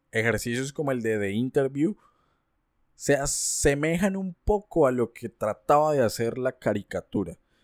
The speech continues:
Que en este caso se vaya muy a lo ridículo, sí, listo. Pero, de alguna u otra forma, esa ridiculez, esa caricaturización, esa sátira,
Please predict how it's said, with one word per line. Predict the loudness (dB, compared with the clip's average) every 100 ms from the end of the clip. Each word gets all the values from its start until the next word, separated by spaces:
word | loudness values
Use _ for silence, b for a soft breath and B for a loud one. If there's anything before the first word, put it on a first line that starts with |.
| _ -2
Que |
en | -2
este | 0 2
caso | 2 0 -2
se | 0
vaya | 2 4 2
muy | 0 -6 -6 0 6 8 8
a | 8
lo | 8
ridículo, | 6 0 2 2 2 0 _ _ _
sí, | -12 -6 -2 -2
listo. | -2 -4 -6 -8 -14 _ _ b b b _ _
Pero, | 4 6 6 4 -2 _ _ _ _ _ -20 _
de | 0 0
alguna | 2 4
u |
otra | 6 6
forma, | 6 6 4 0 -4 _ _ _ _ _ _ -6
esa | -2 2
ridiculez, | 2 0 -2 2 2 2 0
esa | -2 -2
caricaturización, | -2 -2 0 -4 -2 -2 -2 -4 -2 -2 -2 -4 -8 _ _ _ _
esa | -8 -2 -2
sátira, | 2 2 2 2 2 0